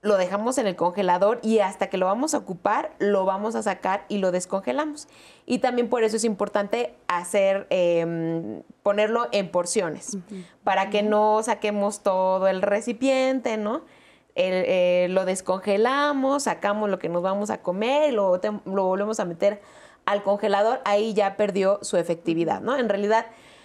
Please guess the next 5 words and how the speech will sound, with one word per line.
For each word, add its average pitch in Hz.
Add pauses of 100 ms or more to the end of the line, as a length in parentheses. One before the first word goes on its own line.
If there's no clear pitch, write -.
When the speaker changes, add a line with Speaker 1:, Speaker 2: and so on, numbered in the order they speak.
Speaker 1:
la 208
conservación, 214
el, 190
la 180
congelación, 214